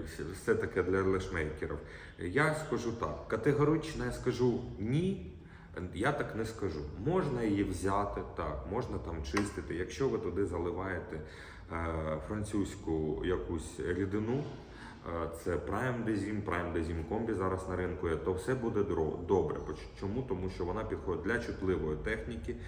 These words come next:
в неї можна замачувати тканину, папір,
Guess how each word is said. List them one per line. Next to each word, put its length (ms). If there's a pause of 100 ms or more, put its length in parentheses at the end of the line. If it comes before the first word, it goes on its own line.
(340)
в 60
неї 200
можна 300
замачувати 680
тканину, 880 (220)
папір, 680